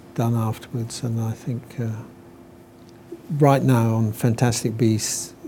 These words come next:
Chris Parks, uh, um, having done, or doing Tarzan and having, uh,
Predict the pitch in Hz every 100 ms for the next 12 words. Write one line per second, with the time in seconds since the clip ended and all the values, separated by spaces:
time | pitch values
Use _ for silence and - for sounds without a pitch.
0 | - - 135 - - 120 113 - - -
1 | - 165 - - 117 113 - - - 107
2 | 107 104 104 104 - - - - 113 110
3 | 107 113 113 104 101 - - - - -
4 | 113 107 - 127 113 104 - 113 113 113
5 | 107 104 101 123 117 101 104 107 110 104
6 | 104 160 196 156 120 117